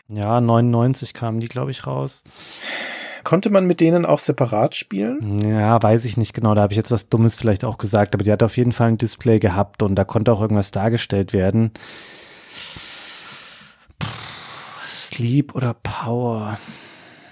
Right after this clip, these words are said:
Speaker 2: Also wofür waren die gut? Erstmal, um was drauf zu speichern, nehme ich an.
Speaker 1: Speichern.
Speaker 2: Wofür würde man eine Mode-Taste eigentlich brauchen? Um umzuschalten zwischen reines Speichermedium und kann irgendwas damit machen?
Speaker 1: Ja,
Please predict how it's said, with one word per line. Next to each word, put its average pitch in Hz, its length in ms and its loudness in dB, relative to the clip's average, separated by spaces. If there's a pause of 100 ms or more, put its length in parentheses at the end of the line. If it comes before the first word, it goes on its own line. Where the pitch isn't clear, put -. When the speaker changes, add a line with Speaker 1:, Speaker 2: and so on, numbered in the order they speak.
(960)
Speaker 2:
Also 143 240 4
wofür 170 260 6
waren 160 200 6
die 156 100 6
gut? 120 280 4
Erstmal, 160 360 4
um 143 220 4
was 131 160 6
drauf 123 220 6
zu 120 120 -2
speichern, 87 440 -2 (120)
nehme 98 200 4
ich - 180 -4
an. 110 180 -4
Speaker 1:
Speichern. - 80 -12
Speaker 2:
Wofür 143 320 0
würde 160 160 4
man 151 120 6
eine 143 100 4
Mode-Taste 127 680 4
eigentlich 113 440 -2
brauchen? 110 440 -4
Um 120 140 0
umzuschalten 147 680 0
zwischen 127 840 0 (400)
reines 120 340 2
Speichermedium 156 840 2
und 127 300 -2
kann 127 180 0
irgendwas 123 360 0
damit 113 220 -2
machen? 139 400 -2
Speaker 1:
Ja, 123 400 4